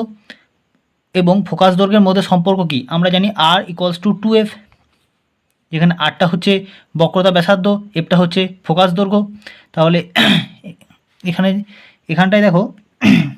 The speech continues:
<clears throat> এগুলো অপশন দিয়ে এফ দিয়ে জানতে চাইছে, F equals to কী? তাহলে এখান থেকে F equals to বার করো, F equals to R by two। তাহলে এখান থেকে হয়ে যাবে অপশন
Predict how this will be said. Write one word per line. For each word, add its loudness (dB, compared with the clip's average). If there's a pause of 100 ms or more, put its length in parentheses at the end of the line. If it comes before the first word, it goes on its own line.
(220)
<clears throat> -20
এগুলো 2
অপশন 2
দিয়ে 0 (100)
এফ 4
দিয়ে 4
জানতে 2
চাইছে, -2 (160)
F -2
equals 0
to -4
কী? -4
তাহলে -2
এখান 2
থেকে -4 (120)
F -6
equals -4
to -8
বার 0
করো, -4 (160)
F -2
equals -4
to -2 (640)
R 4 (100)
by 0 (120)
two। 2 (1300)
তাহলে -4
এখান 0
থেকে -2
হয়ে 0
যাবে 0
অপশন 0